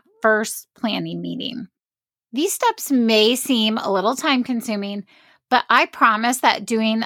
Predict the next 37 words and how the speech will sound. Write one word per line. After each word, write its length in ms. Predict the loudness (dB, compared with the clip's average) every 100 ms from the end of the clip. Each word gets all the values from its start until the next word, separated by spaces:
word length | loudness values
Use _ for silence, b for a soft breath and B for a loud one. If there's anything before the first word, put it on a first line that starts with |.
| -2
a 80 | 0
little 340 | 2 2 2
bit 160 | 2 0
of 140 | -2
homework 580 | -2 -2 0 2 0 -2
before 320 | -10 -4 -2
meeting 320 | 0 -2 -4 -4
with 160 | -4
your 100 | -6
builder 540 | -4 -4 0 0 0 -2 b b b b
is 160 | -6
going 300 | 0 2 2
to 60 | 0
save 320 | 0 0 0
you 160 | -2 -4
time, 520 | -2 2 4 2 2
money, 320 | 0 0 -2
and 160 | -6 -6
frustration 680 | -2 -2 -2 -6 -8 -6 -4
down 200 | -4 -6
the 80 |
road. 300 | -10 -10 -10 -14 _ _ _ _ _ _ _
The 80 | 2
more 300 | 4 4 4 2
open, 400 | 2 4 2 2
honest, 480 | 2 4 2 0
and 160 | -6 -6
clear 380 | -6 -2 2 2
you 180 | 0 -2
can 160 | -2
be 120 | 0
with 160 | 0 0
your 80 | -2
builder 480 | 0 0 2 2 2
before 480 | -2 -6 -2 -2
construction 640 | 0 -2 0 -2 -2 -4 -4
starts, 580 | -2 0 0 -2 -8